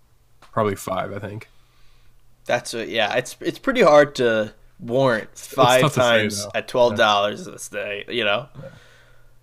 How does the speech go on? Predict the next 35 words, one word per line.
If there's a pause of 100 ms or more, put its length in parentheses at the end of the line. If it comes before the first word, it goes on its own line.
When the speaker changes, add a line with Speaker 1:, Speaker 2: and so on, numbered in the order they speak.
(260)
Speaker 1:
Yeah.
Speaker 2:
Uh,
Speaker 1:
It's (800)
Speaker 2:
but
Speaker 1:
whatever
Speaker 2:
it
Speaker 1:
it
Speaker 2:
might
Speaker 1:
takes.
Speaker 2:
happen.
You
never
know. (460)
You
never
Speaker 1:
Yeah.
Speaker 2:
know. (680)
But
I'm
excited. (100)
So
April
Speaker 1:
Yeah.
Speaker 2:
twenty-sixth,
Avengers
Endgame. (260)
Go
see
it. (200)
See
it
legally. (140)
Pay
your
money.